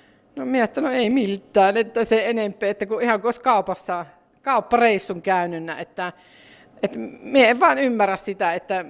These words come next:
että milloin se, niinku, kolahtaisi, niinku, joten, niin, että se oli helppo reissu. Sit kuitenkin. Se on älyttömän hyvä, että se on takana päin, että,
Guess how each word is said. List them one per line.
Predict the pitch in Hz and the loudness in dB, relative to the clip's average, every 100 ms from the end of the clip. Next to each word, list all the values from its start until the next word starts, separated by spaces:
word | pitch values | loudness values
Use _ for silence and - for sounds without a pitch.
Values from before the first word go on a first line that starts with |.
| 131 _ _ _ | -16 _ _ _
että | - 170 | -16 -8
milloin | 208 277 240 | -2 2 2
se, | 208 | 2
niinku, | 208 208 | 0 -2
kolahtaisi, | 214 226 220 185 - 185 | 0 2 2 2 -4 -10
niinku, | 190 180 190 | -8 -6 -8
joten, | - 190 208 202 170 | -6 -6 -2 -2 -2
niin, | 170 - 190 170 _ - - | -6 -10 -18 -20 _ -20 -20
että | - _ _ _ _ - - - | -20 _ _ _ _ -20 -20 -20
se | - 285 | 2 6
oli | 285 285 233 | 6 6 4
helppo | 233 233 196 - 190 | 4 2 0 -2 -4
reissu. | 170 143 139 - - - _ _ _ _ | -2 -6 -10 -12 -14 -16 _ _ _ _
Sit | - 247 | -4 -4
kuitenkin. | - 330 330 208 170 156 156 135 117 _ _ _ _ _ - - | 4 6 6 4 -2 -4 -8 -10 -14 _ _ _ _ _ -20 -20
Se | - 254 | 0 2
on | 254 226 - | 2 2 4
älyttömän | 294 277 240 240 208 196 | 4 4 0 0 0 0
hyvä, | 220 190 | 0 0
että | 165 180 | -2 -6
se | 208 | -8
on | 190 | -4
takana | 226 - 185 165 | -2 -2 -4 -6
päin, | - 175 165 | -6 -6 -6
että, | 175 - | -8 -8